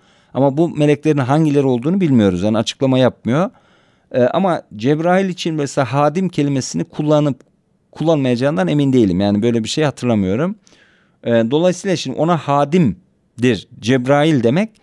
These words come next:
yani biraz daha Yazizade'nin kanaatini gösteriyor. E, yani Cebrail Peygamber Efendimizin muallimi değildir. Bir hizmetkarıdır, yani bir hadimidir. Ama bu bakış açısı mesela İbn Arabi'nin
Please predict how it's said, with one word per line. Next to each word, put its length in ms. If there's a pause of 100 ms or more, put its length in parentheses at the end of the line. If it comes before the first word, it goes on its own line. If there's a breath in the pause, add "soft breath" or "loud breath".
(300 soft breath)
yani 300
biraz 260
daha 200
Yazizade'nin 680
kanaatini 580 (300)
gösteriyor. 680 (400 soft breath)
E, 100
yani 380
Cebrail 380
Peygamber 360
Efendimizin 460
muallimi 560
değildir. 400
Bir 100
hizmetkarıdır, 840
yani 220
bir 80
hadimidir. 760 (460 soft breath)
Ama 280
bu 160
bakış 240
açısı 500
mesela 580
İbn 160
Arabi'nin 640